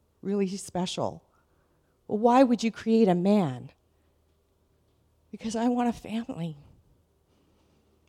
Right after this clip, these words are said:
Because I want relationship. And I'm gonna love him." "So he's gonna be a servant?" "No.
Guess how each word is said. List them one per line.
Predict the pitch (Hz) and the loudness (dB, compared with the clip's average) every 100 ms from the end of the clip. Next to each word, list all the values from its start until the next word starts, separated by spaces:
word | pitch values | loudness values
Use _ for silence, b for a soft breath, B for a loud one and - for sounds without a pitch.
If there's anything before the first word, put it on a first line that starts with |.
| _ | _
Because | 214 247 226 | -8 -6 -2
I | 240 | -2
want | 254 240 | -2 -2
relationship. | 233 233 226 - 240 214 - 165 - _ _ _ _ _ _ _ _ _ _ _ _ _ _ _ _ _ _ _ - | 0 2 2 0 -4 -6 -8 -12 -14 _ _ _ _ _ _ _ _ _ _ _ _ _ _ _ _ _ _ _ -2
And | 208 | 0
I'm | 214 | 0
gonna | 202 190 | 0 2
love | 175 196 | 2 2
him." | - 160 151 180 _ _ _ _ _ _ _ _ _ _ _ _ _ _ | 0 -4 -4 -12 _ _ _ _ _ _ _ _ _ _ _ _ _ _
"So | - 285 | 2 8
he's | 294 226 | 8 8
gonna | 302 294 | 4 6
be | 277 | 4
a | 269 | 4
servant?" | - 302 311 370 370 - _ _ _ _ _ 240 | 2 4 6 6 2 -14 _ _ _ _ _ 0
"No. | 262 269 220 226 | 6 8 8 4